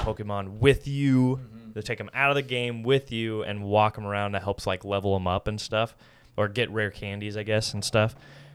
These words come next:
Speaker 1: which was hilarious. It was the first game where you could actually have Pokemon out of their Pokeball following you around, and that to me was the craziest. That, so big nostalgia bias there, because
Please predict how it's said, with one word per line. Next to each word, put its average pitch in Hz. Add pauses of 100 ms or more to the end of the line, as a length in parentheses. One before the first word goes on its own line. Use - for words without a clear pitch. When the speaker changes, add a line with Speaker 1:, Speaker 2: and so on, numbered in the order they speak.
(120)
Speaker 1:
which -
was 107
hilarious. 101 (380)
It 113
was 113
the 107
first 127
game 127
where 117
you 110
could 110
actually 107
have 107
Pokemon 107 (160)
out 117
of 113
their 113
Pokeball 101
following 123
you 120
around, 113 (440)
and 104
that 135
to 117
me 110 (360)
was 104
the -
craziest. 98 (100)
That, 101
so 110
big 123
nostalgia 101
bias 87
there, 90
because 90